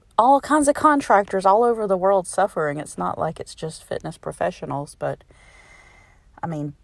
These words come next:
daycare workers, all kinds of people are taking a hit. Like, there's almost a, just a handful of professions. I mean, it's,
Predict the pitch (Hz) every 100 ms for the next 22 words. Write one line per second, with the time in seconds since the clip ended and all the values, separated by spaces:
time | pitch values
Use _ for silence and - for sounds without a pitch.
0 | _ _ - 185 196 214 196 190 190 -
1 | 190 185 190 - - - 202 226 330 302
2 | 277 247 208 190 175 - 185 180 156 143
3 | 160 - - - 147 - - _ - -
4 | 50 - 185 214 226 247 247 247 233 -
5 | _ - _ _ _ - _ - - -
6 | - 233 - 190 - 233 285 - 240 226
7 | 208 208 226 262 - 165 156 175 - -
8 | _ _ - - - - - 175 156 151
9 | 160 _ _ _ - 190 - - -